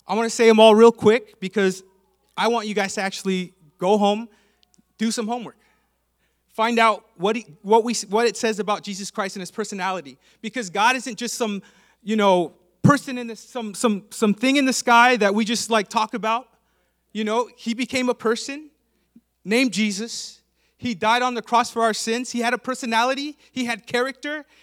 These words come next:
He had things he liked. He had people that didn't like him. But he, it says that, it says all the way back there on, Psa-, in Psalm twenty-three, "He is my shepherd." So when someone is my shepherd,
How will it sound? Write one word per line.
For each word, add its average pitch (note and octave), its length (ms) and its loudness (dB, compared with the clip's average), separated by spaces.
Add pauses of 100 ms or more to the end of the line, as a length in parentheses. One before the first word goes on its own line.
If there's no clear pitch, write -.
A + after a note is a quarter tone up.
He B3+ 140 -6
had A3+ 360 -2 (200)
things A#3+ 220 -2
he A#3+ 120 -2
liked. A3+ 260 0
He A#3 120 -4
had A#3 220 -2
people A#3+ 340 -2 (180)
that G3+ 240 -2
didn't A3+ 220 -2
like A#3 200 0
him. C4 320 -2 (420)
But A3 120 4
he, C4+ 360 0 (200)
it G3+ 120 -6
says C4+ 260 -2
that, G#3+ 260 -2 (140)
it - 120 -6
says B3+ 220 4 (140)
all A#3 160 -2
the C#4+ 60 0
way C4 100 2
back A3+ 240 -2
there A3+ 120 2
on, A3 120 0
Psa-, A3+ 220 -4
in G#3 100 -6
Psalm A3 220 0
twenty-three, A3+ 360 -6
"He B3 180 -4
is G#3 100 -4
my A#3 180 0
shepherd." G3+ 380 -12 (580)
So A3 240 0
when A3 180 -2
someone B3+ 360 -4
is A3 160 -10
my G#3 420 4
shepherd, F#3+ 560 -10